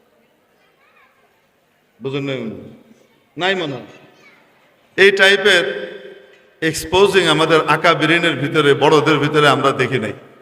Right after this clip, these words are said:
এগুলোও মিনাল মুহদাসাত। অনেক সময় পরিচয় দেওয়ার জন্য দরকার পড়ে, সেটা ভিন্ন জিনিস।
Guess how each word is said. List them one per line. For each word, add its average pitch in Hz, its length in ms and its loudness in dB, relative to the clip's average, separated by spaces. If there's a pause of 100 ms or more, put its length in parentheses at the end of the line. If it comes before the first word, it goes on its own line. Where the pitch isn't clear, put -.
(1080)
এগুলোও 208 360 4
মিনাল 202 280 2
মুহদাসাত। 160 960 0 (1800)
অনেক 226 200 4
সময় 254 260 4
পরিচয় 262 480 4
দেওয়ার 220 340 2
জন্য 196 260 0
দরকার 160 380 0
পড়ে, 139 240 -2
সেটা 160 220 0
ভিন্ন 196 280 0
জিনিস। 185 420 0